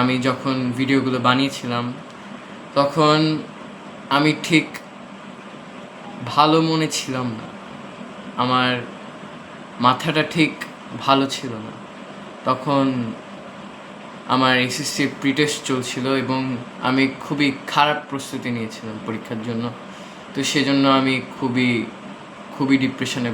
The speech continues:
ভুগছিলাম এবং আমি খুবই লো ছিলাম,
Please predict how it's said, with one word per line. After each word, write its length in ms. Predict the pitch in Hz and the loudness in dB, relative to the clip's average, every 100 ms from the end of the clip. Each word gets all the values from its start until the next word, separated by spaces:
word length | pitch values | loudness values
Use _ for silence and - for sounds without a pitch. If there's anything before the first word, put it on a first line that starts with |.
| 113 | -4
ভুগছিলাম 520 | 120 - - 131 131 127 | -8 -6 -4 0 0 0
এবং 180 | 123 123 120 113 - - - - - - - - - - - - 123 | 0 0 0 -4 -12 -14 -14 -16 -14 -14 -14 -14 -14 -14 -14 0 2
আমি 240 | 131 131 131 127 113 - - - - - - - - - - - - - - - - - | 4 4 2 0 -2 -8 -14 -16 -14 -14 -14 -14 -14 -14 -14 -14 -16 -16 -16 -16 -14 -6
খুবই 360 | 170 156 151 143 123 123 | 4 6 6 6 4 4
লো 120 | 131 139 135 - | 6 6 4 -2
ছিলাম, 340 | 120 110 | -2 -4